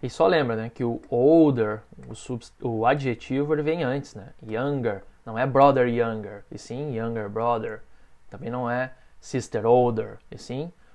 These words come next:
older sister. Se prepara pra minha pergunta. E caso você não tenha irmãos nem irmãs,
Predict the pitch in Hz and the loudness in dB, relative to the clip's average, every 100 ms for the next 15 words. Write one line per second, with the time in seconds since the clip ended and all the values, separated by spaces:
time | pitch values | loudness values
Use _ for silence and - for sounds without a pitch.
0 | - - 120 127 131 131 135 160 - _ | -20 -2 2 4 2 0 -2 -4 -10 _
1 | - _ - - 123 104 - - 117 - | -20 _ -20 -8 -8 -8 -12 -10 -10 -12
2 | - _ - - - - - - _ - | -20 _ -20 -20 -20 -20 -20 -20 _ -20
3 | - - _ - _ - - - - - | -20 -20 _ -20 _ -20 -20 -20 -16 -14
4 | - 143 - 156 165 170 170 170 202 208 | -4 -4 4 6 6 0 -4 0 2 4
5 | 147 107 135 143 - 202 233 175 131 123 | 4 0 -4 -6 -2 2 2 2 0 -2
6 | 139 127 117 123 143 120 110 110 120 113 | -4 -4 -6 -4 -2 -2 -2 -2 -2 -2
7 | - 127 175 175 127 120 139 214 - | -6 -4 0 0 0 0 0 -2 -6